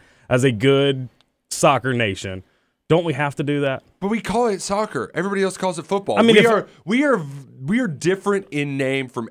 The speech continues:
Speaker 2: everybody in the, else in the world. Why are we trying to be like everybody else in the world in, by name?
Speaker 1: But if, I mean, if we go around na-, naming our teams after Mickey Mouse characters, we're gonna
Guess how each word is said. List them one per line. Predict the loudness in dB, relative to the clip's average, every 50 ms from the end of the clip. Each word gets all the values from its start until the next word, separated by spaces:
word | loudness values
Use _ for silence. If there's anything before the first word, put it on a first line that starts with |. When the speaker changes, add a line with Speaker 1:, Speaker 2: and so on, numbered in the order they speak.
| -6
Speaker 2:
everybody | -4 -4 -2 -2 -2 0 0 -2 -2 -2
in | -4 -4
the, | -4 -6 -4 -2
else | 0 0 0 -2 -4
in | -6
the | -6 -2
world. | 0 0 0 0 -2 -4 _ -10
Why | -2 0 2 2
are | 2 2
we | 0 -2
trying | -4 -4 -4 -2 -2
to | -4
be | -6 -4 -2 0 0
like | 0 0 -2 -4 -6
everybody | -6 -6 -4 -4 -4 -4 -4 -4
else | -4 -4 -6 -8
in | -8 -8
the | -6
world | -4 -2 -4 -4 -4 -8 _ _ _ -4
in, | -2 -2 -2 -4 -8 -16 -20 _ _ -16
by | -10 -6 -4 -2 -2 -2
name? | -2 -4 -4 -6 -6 -10 -16 _ _ _ 2
Speaker 1:
But | 4 4
if, | 4 4 2 0
I | 0 2
mean, | 4 4
if | 4 4 6
we | 4 4
go | 6 6 6 6 8
around | 6 6 6 4 4 2
na-, | 2 0 0 0
naming | -2 0 0 2 2 4 4
our | 4 4 4 2 -2 _ -6
teams | -2 0 2 2 4 4
after | 4 2 4 2 2
Mickey | 2 2 2 2 0 0
Mouse | 0 2 0 0 -2
characters, | 0 0 0 0 0 0 -2 -2 0 0
we're | 0 0 0
gonna | 0 0 0 0 -2 -8